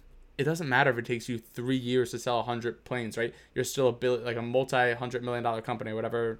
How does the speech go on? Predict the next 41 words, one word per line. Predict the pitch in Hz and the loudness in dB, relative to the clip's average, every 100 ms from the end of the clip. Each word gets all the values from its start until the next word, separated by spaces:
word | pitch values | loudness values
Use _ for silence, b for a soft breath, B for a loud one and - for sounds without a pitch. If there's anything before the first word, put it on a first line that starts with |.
| - | -6
in | 117 | -2
their | 117 | -2
case, | 117 117 | -2 -4
billions. | - 117 113 127 - B B B | -2 -2 -2 -8 -12 B B B
Uh, | 117 113 107 | 2 2 2
whereas | 107 135 131 123 | 2 4 4 2
if | 131 | -4
you're | 131 | -4
selling | - 147 143 135 | 0 0 0 -4
something | 147 143 | -4 -2
that's | 123 - | -2 0
kind | 127 | 0
of | |
a | 120 | 0
s-, | - | -2
of | - 127 | -6 -6
a | |
small | - 135 120 123 | -6 -4 0 2
order | 120 131 | 2 0
value, | 160 170 196 202 B B B | -2 -2 -2 -4 B B B
you | 147 | 0
wanna | 131 160 180 | 4 4 6
make | 156 147 | 6 4
sure | 160 151 | 4 4
that | 139 | 4
it's | 127 | 2
a | 120 | 0
no-brainer | 120 127 123 120 123 117 | 4 4 4 0 0 -2
for | 117 | -6
people | - 123 120 | -12 -6 -4
to | |
go | 120 117 | 0 -2
and | |
quickly | 110 123 117 | -2 -6 -4
go | 117 | -4
and | 110 | -4
buy. | 110 107 | -2 -2
And | 110 | -2
so | 123 | 0
I | 123 | 2
think | 135 | 0